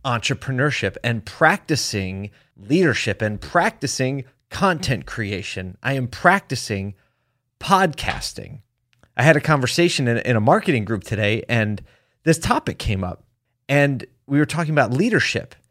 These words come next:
and teams. And I thought, like, why does practicing, and the term practicing, get reserved for doctors and lawyers? Isn't it ironic that these are two of the professions that you would think would be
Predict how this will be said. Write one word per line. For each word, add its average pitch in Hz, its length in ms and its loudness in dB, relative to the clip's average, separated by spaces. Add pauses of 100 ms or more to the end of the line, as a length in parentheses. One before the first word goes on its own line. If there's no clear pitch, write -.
(380)
and 113 280 0
teams. 107 720 -2 (540)
And 131 420 0 (100)
I 117 80 -6
thought, 160 240 -4
like, 110 120 -6
why 160 580 0 (160)
does 147 540 2 (360)
practicing, 135 680 0
and 123 80 2
the 127 40 2
term 156 280 0
practicing, 156 580 0
get 156 180 0
reserved 170 720 4 (460)
for 233 140 2
doctors 196 680 4 (440)
and 208 180 2
lawyers? 190 400 6
Isn't 240 240 2
it 208 140 0
ironic 127 540 4
that 117 340 0
these 170 200 4
are 165 80 4
two 180 300 4
of 139 80 4
the 127 80 2
professions 127 680 0
that 123 140 4
you 139 140 2
would 123 140 2
think 139 200 -2
would 135 160 0
be 110 220 0